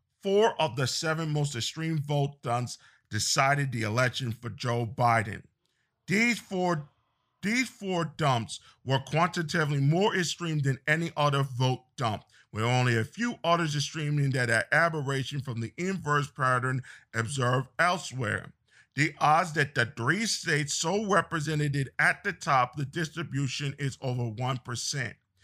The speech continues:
And when you factor the vote dump in Georgia is the ninth most extreme point, the odds of these three states having five of the top ten most extreme point vote dumps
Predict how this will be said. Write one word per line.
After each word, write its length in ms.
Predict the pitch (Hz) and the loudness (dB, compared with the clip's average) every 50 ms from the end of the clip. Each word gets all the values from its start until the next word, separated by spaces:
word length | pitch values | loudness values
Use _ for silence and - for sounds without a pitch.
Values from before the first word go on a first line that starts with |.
| - - - - - - | -20 -20 -20 -20 -12 -4
And 140 | - 117 127 | 0 2 4
when 120 | 135 135 | 4 4
you 100 | 123 123 | 4 2
factor 720 | - - - _ - 208 220 247 262 - - - 202 190 180 | -2 -4 -10 _ 2 2 4 4 2 0 -6 -8 -6 -6 -4
the 140 | 165 156 147 | -2 -2 -2
vote 340 | 127 151 156 156 147 151 143 | 0 0 -2 -2 -2 -2 -2
dump 240 | 156 143 139 143 | 0 0 0 0
in 120 | 135 131 127 | -2 -4 -2
Georgia 340 | 123 139 135 139 131 135 127 | -2 -2 -2 -2 -2 -2 -2
is 200 | 113 117 117 - | -2 -4 -6 -6
the 100 | 113 110 | -6 -6
ninth 360 | 113 120 147 185 208 196 - - | -2 0 2 2 2 0 -4 -8
most 300 | 175 175 165 156 147 151 | -6 -6 -6 -6 -6 -6
extreme 500 | 143 143 - - 208 208 220 220 202 147 | -8 -8 -8 -8 -8 -6 -4 -4 -4 -6
point, 340 | - 143 127 123 120 - | -6 -8 -6 -6 -6 -6
the 120 | - 131 - _ | -8 -12 -12 _
odds 300 | - 160 175 196 214 185 | 0 2 4 4 4 2
of 100 | 180 170 | -2 -6
these 200 | 170 180 160 147 | -4 -4 -4 -4
three 220 | 143 147 170 170 165 | -4 -6 -6 -6 -6
states 380 | 147 - - 147 143 143 143 | -8 -6 -4 -2 -2 -2 -2
having 340 | - 143 139 135 131 120 113 - - | 0 2 2 2 0 -2 -6 -6 2
five 320 | 226 226 214 214 214 190 | 4 4 6 6 4 2
of 80 | 202 160 | 0 -6
the 80 | 170 | -6
top 380 | - - - 165 160 156 156 - | -6 0 4 4 4 4 2 0
ten 180 | - 147 143 143 | -4 -2 0 0
most 240 | 143 139 131 - | 0 -2 -2 -2
extreme 400 | 135 131 - - 151 156 151 143 | -6 -8 -8 -6 -8 -6 -6 -6
point 380 | 143 - - 147 143 143 139 139 - | -6 -6 -6 -2 -2 -2 -2 -4 -6
vote 440 | 139 139 147 147 147 147 143 - - | -10 -6 -2 -2 -2 -2 -2 -4 -4
dumps 300 | 143 131 127 123 - | -2 -2 -2 -2 -4